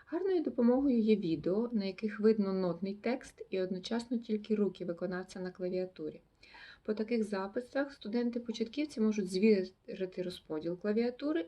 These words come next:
пальцеві нюанси. Вже на завершальному етапі вивчення творів, коли виникає потреба якісного відеозапису гри для подальшого представлення програми перед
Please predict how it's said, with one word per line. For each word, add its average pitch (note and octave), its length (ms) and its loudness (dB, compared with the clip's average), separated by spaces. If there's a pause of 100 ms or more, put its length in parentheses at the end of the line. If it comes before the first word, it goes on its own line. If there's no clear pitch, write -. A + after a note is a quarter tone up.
(140)
пальцеві E3+ 460 -8
нюанси. E3+ 560 -6 (680)
Вже C4+ 260 2
на G4 100 0
завершальному G3 800 2
етапі A#3 380 -6
вивчення B3 420 -2
творів, C4 440 0
коли A#3 180 4
виникає A3 460 4
потреба G#3 580 0
якісного F#3 720 -4
відеозапису F3+ 920 0
гри F3 300 0 (100)
для F3 140 -4
подальшого F3 840 -4
представлення F3+ 580 -6
програми F3 460 -4
перед F3 280 -6